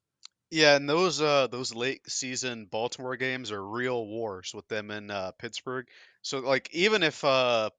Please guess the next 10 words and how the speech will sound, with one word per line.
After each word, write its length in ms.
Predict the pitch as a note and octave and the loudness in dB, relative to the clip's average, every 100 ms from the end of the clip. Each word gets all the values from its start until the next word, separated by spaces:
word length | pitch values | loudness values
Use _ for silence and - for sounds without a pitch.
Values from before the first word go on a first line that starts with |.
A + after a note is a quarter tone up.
| _ | _
they 140 | B2+ C#3 | -2 0
have 200 | C3+ A2+ | 0 0
the 80 | A2 | -4
one 200 | B2 A#2 | -4 -4
seed 220 | B2 G#2+ | -6 -2
locked 280 | A2+ A#2 C#3+ | -2 -2 -2
up, 180 | G#2+ G#2+ | -2 -2
Baltimore, 420 | B2 - A2 G2+ | -2 -4 -8 -6
that 200 | G#2 G2+ | -6 -6
is, 240 | G2 - | -8 -10